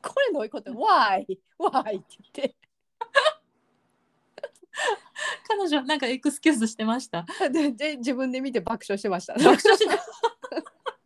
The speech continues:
Speaker 1: 「なんでだろう？」とか言って。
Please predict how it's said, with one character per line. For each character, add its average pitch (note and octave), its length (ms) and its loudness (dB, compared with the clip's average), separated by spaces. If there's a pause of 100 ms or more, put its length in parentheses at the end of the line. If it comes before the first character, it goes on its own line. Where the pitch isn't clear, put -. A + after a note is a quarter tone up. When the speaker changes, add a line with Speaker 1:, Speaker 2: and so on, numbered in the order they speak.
(2250)
Speaker 1:
「な G#4+ 180 2
ん D5 60 -4
で C5+ 100 8
だ B3+ 120 4
ろ G3+ 160 0
う？」 F#3 60 -6
と - 80 -16
か G3 100 -8
言 F3 80 -10
っ - 20 -20
て。 - 280 -6